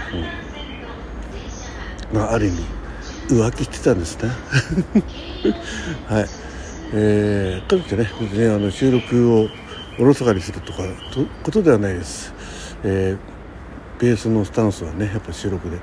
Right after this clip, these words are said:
えーと、そう、ギターのライブをやったの、確か。うん。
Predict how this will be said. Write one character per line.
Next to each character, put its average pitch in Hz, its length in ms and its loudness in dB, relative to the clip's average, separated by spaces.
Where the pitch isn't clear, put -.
え 90 120 4
ー - 20 2
と、 170 380 2
そ 135 140 -2
う、 92 100 -2
ギ 220 160 2
タ 240 120 4
ー 226 80 6
の 117 140 6
ラ 110 120 8
イ 104 60 10
ブ 87 100 0
を - 20 -2
や 80 120 -6
っ - 20 -12
た - 180 0
の、 90 80 4
確 92 240 -6
か。 82 140 -4
う 95 40 0
ん。 87 80 -2